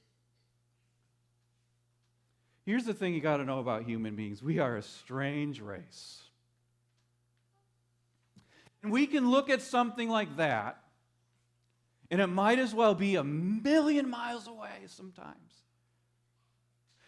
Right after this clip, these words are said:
It's almost cl-, cl-, Christmas cliche. You've probably read it in books, and you've seen it in the movies.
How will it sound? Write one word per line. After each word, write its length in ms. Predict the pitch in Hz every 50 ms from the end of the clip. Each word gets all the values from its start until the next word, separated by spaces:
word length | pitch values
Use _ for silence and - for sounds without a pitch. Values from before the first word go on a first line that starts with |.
| _ _ _ _ _ _ _ _ _ _ _ _ -
It's 200 | 170 165 170 185
almost 320 | 180 180 196 196 180 - - -
cl-, 140 | 180 180 180 - -
cl-, 140 | 185 - - -
Christmas 460 | - 170 165 165 - 165 165 165 -
cliche. 680 | - - 151 147 135 - - - 143 147 151 160 175 185 185 - _ _ _ _ _ _ _ _ _ _ _ _
You've 320 | - 160 185 180 160 - -
probably 440 | - 220 220 226 220 220 214 202 190
read 360 | 175 180 190 220 226 254 254
it 140 | 254 247 247
in 160 | 240 233 214
books, 420 | 214 226 202 165 156 - - -
and 100 | 196 196
you've 260 | 190 190 190 175 156
seen 440 | - - - - - 285 294 302 302
it 100 | 294 285 277
in 60 | 262
the 80 | 262
movies. 540 | 247 247 247 233 214 170 165 160 151 147 -